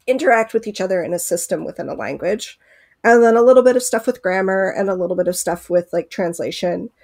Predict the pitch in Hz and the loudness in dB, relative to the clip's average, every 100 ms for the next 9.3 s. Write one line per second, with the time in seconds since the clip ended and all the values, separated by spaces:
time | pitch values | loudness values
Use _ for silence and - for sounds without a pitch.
0 | _ - 170 170 196 180 - 185 165 175 | _ -10 -6 -4 -4 -6 -4 -4 -2 -4
1 | 185 170 175 180 175 - 165 - 190 170 | -4 -4 0 0 0 -2 -6 -4 -6 -4
2 | 156 151 160 160 156 160 151 160 160 - | -6 -8 -6 -6 -4 -6 -4 -6 -6 -6
3 | - - 104 - _ _ _ _ - 220 | -8 -10 -12 -14 _ _ _ _ -4 0
4 | 208 202 196 190 190 - - _ _ _ | 2 2 0 0 -2 -6 -16 _ _ _
5 | _ - 202 196 185 185 226 220 277 285 | _ -4 -2 0 0 0 2 4 4 0
6 | 277 254 254 220 208 202 - 190 185 180 | 0 0 0 2 2 2 0 -2 0 0
7 | 180 - 175 - 240 233 226 190 185 180 | -2 -2 -4 0 0 2 -2 -2 -2 -2
8 | 180 180 175 175 170 - 175 180 175 175 | -4 -4 -6 -6 -6 -4 -4 -4 -2 0
9 | 175 175 170 | 2 0 -2